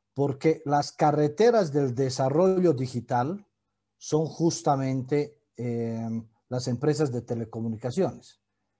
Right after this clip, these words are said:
Pero también lo curioso es que las empresas de telecomunicaciones con, por sí mismas, eh, su futuro es desaparecer si no se transforman en empresas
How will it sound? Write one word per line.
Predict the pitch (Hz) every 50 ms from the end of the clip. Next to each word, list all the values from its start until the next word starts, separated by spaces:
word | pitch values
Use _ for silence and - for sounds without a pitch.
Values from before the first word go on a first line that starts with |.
| _ _ _ _ _ _ _ _
Pero | - 139 143 143
también | 139 156 147 151 156 180 214 233 220
lo | 208 190 202 -
curioso | 170 160 160 170 180 170 - 175
es | -
que | - -
las | 143 139 123 127
empresas | 139 127 156 196 208 208 208 175 151
de | 151
telecomunicaciones | - - 147 123 120 - - 131 123 123 123 123 120 117 - 123 127 147 160 160 156 147 -
con, | - 131 123 120 117 113
por | - - 120 117 110
sí | - - 180
mismas, | 180 160 147 123 104 104 113 127 160 - - - _ _ _ _ _ _ _ _ _ _ _ _ _ _ _
eh, | - 127 127 127 123 123 123 123 120 120 123 123 - _ _ _ _ _ _ _ _ _ _ _ _ _ _ _ - 120 113 110 107 110 110 104 101 110 - _ _ _ _ _ _ _ _ _ _ _ _ _
su | _ - - - 147
futuro | 131 - 151 156 151 - 202 233 240 202 190 175
es | 170 175 165 - - - - _ _ _
desaparecer | - 131 120 143 135 127 - 135 127 - - 131 127 127 131 127 127 - 165 160 165 190 233 269 254 - _ _ _ _ _ _ _ _ _
si | - - - - 135 139 139
no | 147 175 214 208
se | 208 202 180
transforman | 180 - 151 143 139 131 127 - - 147 151 143 139 147 151 156 151 -
en | - 123 117 117 117
empresas | 113 113 110 110 - 139 139 135 127 - 143 139 139 135 - - - _